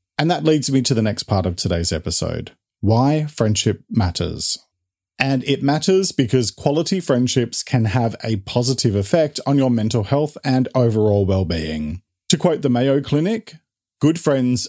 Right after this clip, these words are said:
are good for your health. Friends can help you celebrate good times and provide support during bad times. Friends prevent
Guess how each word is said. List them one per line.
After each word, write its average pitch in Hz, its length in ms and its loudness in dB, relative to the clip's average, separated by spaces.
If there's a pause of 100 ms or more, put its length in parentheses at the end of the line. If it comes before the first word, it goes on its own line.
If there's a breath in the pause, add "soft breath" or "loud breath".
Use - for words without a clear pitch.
are 131 120 2
good 113 320 0
for 117 120 -2
your 98 180 2
health. 92 480 -4 (180)
Friends 185 400 -2
can 208 140 -2
help 147 280 -2
you 135 80 2
celebrate 107 580 0
good 113 180 0
times 135 500 0
and 147 340 0
provide 143 380 0
support - 540 -2
during 113 340 0
bad 95 360 -2
times. 78 640 -6 (240)
Friends 180 300 0
prevent 123 460 -2